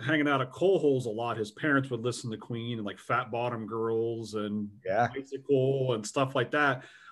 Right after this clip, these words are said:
Speaker 1: I got to hear some of that music played there. So I got to know who they were back then. But, you know, for me,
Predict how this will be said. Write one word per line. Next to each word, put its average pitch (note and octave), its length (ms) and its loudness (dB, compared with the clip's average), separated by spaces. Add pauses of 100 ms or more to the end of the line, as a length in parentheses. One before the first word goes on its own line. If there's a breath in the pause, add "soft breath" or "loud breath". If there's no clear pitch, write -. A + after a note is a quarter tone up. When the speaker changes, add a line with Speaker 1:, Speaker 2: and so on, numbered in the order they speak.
(100)
Speaker 1:
I E3 120 4
got D#3+ 220 4
to C#3 60 2
hear C#3 220 4
some C3+ 220 -2
of B2 60 -4
that C3 200 2
music A#2 300 -4
played A2+ 280 -2
there. C3+ 520 4 (400 soft breath)
So - 180 -14
I D#3 140 2
got D3 220 0
to C3 80 -2
know B2+ 280 2
who A#2+ 180 -2
they A#2 120 0
were A2+ 320 2
back G#2 320 -2
then. A2+ 560 2 (340 loud breath)
But, A#2 320 0 (280)
you B2+ 100 -4
know, A2 340 -2 (580)
for B2+ 160 -2
me, C3+ 720 4